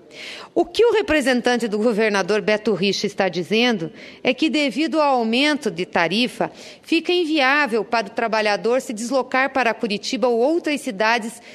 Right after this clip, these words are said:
vizinhas para trabalhar. E isso beneficiará o mercado de trabalho da Araucária.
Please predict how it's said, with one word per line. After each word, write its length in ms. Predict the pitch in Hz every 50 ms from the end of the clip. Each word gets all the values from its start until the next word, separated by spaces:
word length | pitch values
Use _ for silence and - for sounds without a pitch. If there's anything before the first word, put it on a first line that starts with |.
| - - -
vizinhas 540 | - 226 269 233 - - 311 320 330 294 -
para 220 | - - 254 247 247
trabalhar. 600 | - 269 262 240 262 254 226 208 202 202 190 - - - - - - - - - - -
E 240 | - 330 349 349 359
isso 320 | 427 403 403 - - - - -
beneficiará 720 | - 302 311 311 302 - 311 262 - 339 294 262 247 262
o 40 | 277
mercado 480 | 277 285 254 262 - 240 233 240 226 247
de 80 | 208
trabalho 460 | 202 240 240 226 196 208 208 214 208
da 80 | 196 214
Araucária. 600 | 214 220 233 226 - - 185 180 175 170 160 147